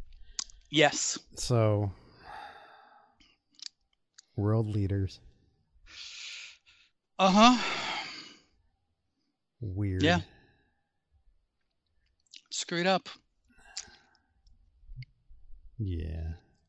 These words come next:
Speaker 1: But it's all gonna be better, Chris.
Speaker 2: I hope so.
Speaker 1: I mean, covid went away, right? There's no more covid?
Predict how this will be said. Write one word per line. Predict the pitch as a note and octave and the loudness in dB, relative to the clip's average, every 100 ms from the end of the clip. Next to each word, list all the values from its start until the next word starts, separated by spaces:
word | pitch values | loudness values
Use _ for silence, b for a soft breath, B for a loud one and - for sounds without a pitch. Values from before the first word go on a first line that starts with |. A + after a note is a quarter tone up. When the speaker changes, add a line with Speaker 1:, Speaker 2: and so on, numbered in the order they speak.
| _ - | _ -2
Speaker 1:
But | D3+ | 0
it's | D#3+ - - - | 0 -4 -6 2
all | F#3 F#3+ G3 | 8 8 8
gonna | F#3 F#3+ F#3+ | 6 4 4
be | G3+ | 2
better, | G#3 B3+ A#3+ | 0 4 4
Chris. | G#3 - A#3 C#4 - - - - - - | 4 6 6 8 6 2 0 -4 -10 -2
Speaker 2:
I | E3+ | 2
hope | D3 C3 - | 4 4 0
so. | - E2+ E2 - _ _ _ - | -8 -8 -10 -14 _ _ _ 4
Speaker 1:
I | F#3+ | 8
mean, | G#3+ | 8
covid | G3+ A3 B3 C#4+ | 8 6 4 4
went | G#3+ | 0
away, | G3 G#3+ F#3+ | 2 2 4
right? | C#3 D#3+ G#3+ - - | 4 4 0 -6 -2
There's | E3 G3 | 0 4
no | |
more | G#3+ G3+ | 4 4
covid? | A3 A3 B3 B3 | 4 4 2 -2